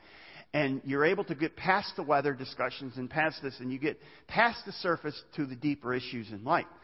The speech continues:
And, and that's really essentially, we would say, we're, we're glad that you're here on the weekends, but the next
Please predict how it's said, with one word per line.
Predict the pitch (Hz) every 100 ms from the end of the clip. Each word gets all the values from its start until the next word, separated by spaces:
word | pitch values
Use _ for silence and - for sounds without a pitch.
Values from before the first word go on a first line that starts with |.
| - - - -
And, | 147 -
and | 151 147 165
that's | 240 - -
really | 170 196 180
essentially, | 160 175 165 165 147 - - -
we | 208 277
would | 262
say, | - 185 160 156 - - -
we're, | 160 175 170
we're | 160
glad | 151 160 185 208 220 196
that | 185
you're | 175
here | 175 185
on | 175
the |
weekends, | 175 214 214 160 123 120
but | 131
the | 143
next | 165 226 -